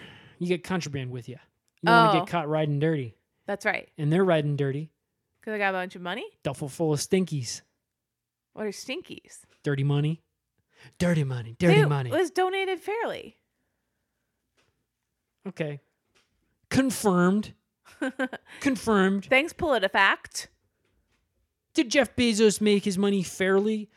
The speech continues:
Speaker 1: Uh, this is, uh, yes.
Speaker 2: Thi-,
Speaker 1: Confirmed.
Speaker 2: this
Speaker 1: Sarah
Speaker 2: is
Speaker 1: Black
Speaker 2: yes.
Speaker 1: says it's fair.
Speaker 2: This is yes.
Speaker 1: Did Mohammed bin Salman, Crown Prince of Saudi Arabia, make his money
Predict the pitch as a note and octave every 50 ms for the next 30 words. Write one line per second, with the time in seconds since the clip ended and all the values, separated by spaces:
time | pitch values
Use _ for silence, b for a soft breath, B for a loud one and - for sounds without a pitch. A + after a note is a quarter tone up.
0 | B B B C4 A3 G#3+ G#3 G3+ G3+ G3 F#3 F#3 F3+ F3 E3+ E3+ E3+ E3 E3 D#3+
1 | D#3+ F3 A#3+ G3 - F#3+ E3+ C3+ - - - - _ _ G3+ F3 D#3+ D3+ D3 D3
2 | D3 D#3+ D#3 E3 F#3 - - - - - - _ _ _ _ _ _ _ _ _
3 | _ _ - - G3 F#3+ C#4+ F4 - G3+ F#3 F3+ F3+ - - - - - G3 G#3
4 | G#3 - G3+ F#3+ A3 G3+ G3+ A3+ F#3+ F#3 E3+ F3+ E3+ - - - - D#3+ D3+ D3+
5 | D#3+ F3 - - B3 C4 - - F4+ E4+ C#4 C#4 G#3+ F3 F#3 G3+ F4+ - - -
6 | - - _ - E4 A#3+ A3 A#3 G#3 F3+ G3+ G#3+ G#3 G#3 G3+ F3+ G3 F#3+ F#3+ F3
7 | - - F#3 E3+ E3 F3 F3+ F#3 F#3+ G3 G3+ G3+ - - A3 G#3 G#3 G3+ G#3 G3+
8 | - - G3+ G3+ - F#3+ - - - G3 F3+ F3+ F#3+ F#3 E3+ F3 F3 F3 F3 F#3+
9 | F#3 F3 F3+ F#3 F#3+ - G3+ F3+ - - F3+ F3 E3+ E3 C#3+